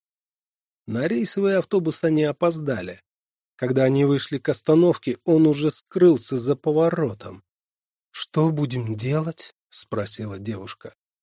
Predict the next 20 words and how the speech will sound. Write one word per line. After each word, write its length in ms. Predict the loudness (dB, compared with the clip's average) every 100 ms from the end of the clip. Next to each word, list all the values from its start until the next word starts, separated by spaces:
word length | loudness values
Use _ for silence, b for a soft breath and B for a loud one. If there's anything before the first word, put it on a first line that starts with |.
| _ _ -4
"Поплывём", 640 | -4 -2 -2 0 -4 -8 -18 _ _
заявил 540 | -4 2 4 4 0 -6
Солнце 580 | -2 2 2 2 0
и 200 | -2 -2
начал 460 | -2 -2 -2 -4 -4
спускаться 680 | -2 -4 -4 -4 -4 -2 -4
по 140 | -4
тропинке 600 | -4 -4 -2 -2 -2 -6
к 100 | -8
морю. 480 | -2 -2 -2 -6 -12 _ _ _ _ _ -16
Скоро 460 | -12 2 4 4
они 180 | 2 0
добрались 520 | 0 0 0 0 -2
до 140 | -6 -6
пирса 540 | -2 -2 -4 -10 -12 _ _
и, 180 | -8 -8
перешагнув 920 | -4 0 0 0 -4 -4 0 2 2 0
через 300 | -2 -2 -4
протянутую 720 | -4 0 2 2 0 0 -2
цепь, 340 | 0 0 0